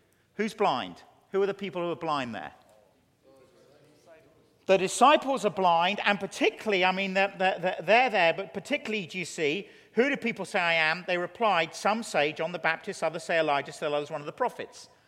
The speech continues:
So if you're among the "some who say," who is Jesus? And you look into the face of Jesus,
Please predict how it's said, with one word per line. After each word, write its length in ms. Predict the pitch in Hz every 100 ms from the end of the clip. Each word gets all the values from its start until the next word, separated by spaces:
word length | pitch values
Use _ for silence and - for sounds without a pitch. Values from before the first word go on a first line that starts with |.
| _ _ _ _
So 200 | - 196
if 200 | 226 240
you're 200 | 302 320
among 340 | 277 247 226 196
the 80 |
"some 400 | - - 233 226
who 220 | 202 196 190
say," 720 | - 247 196 123 113 160 202 - _ _ _ _
who 140 | 240 302
is 160 | 262
Jesus? 540 | - 220 185 240 254 214
And 140 | 185
you 80 | 196
look 180 | 247 269
into 160 | 190
the 80 | 190
face 320 | - 233 -
of 80 | 196
Jesus, 540 | - 151 208 240 -